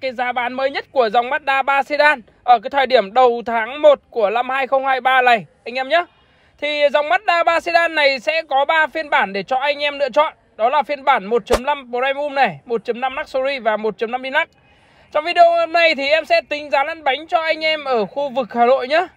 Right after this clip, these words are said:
ở thành phố Hồ Chí Minh và anh em ở các tỉnh để cho anh em có thể là cân đối được cái tài chính của mình để lựa chọn dòng xe Mazda ba sedan này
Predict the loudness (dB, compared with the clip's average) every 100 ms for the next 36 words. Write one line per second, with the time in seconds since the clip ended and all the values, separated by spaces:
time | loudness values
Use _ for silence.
0 | -6 -4 -4 -4 0 0 0 -4 -2 -2
1 | -4 -10 -6 -2 0 -2 -2 0 -2 0
2 | 2 2 -2 -14 _ _ _ 2 2 4
3 | 2 2 0 0 -2 -2 0 2 2 4
4 | 4 4 0 0 0 0 -6 -4 -2 0
5 | 0 -2 -10 -8 -2 -2 0 -4 0 -2
6 | -2 -4 -4 0 2 4 2 2 0 2
7 | 4 2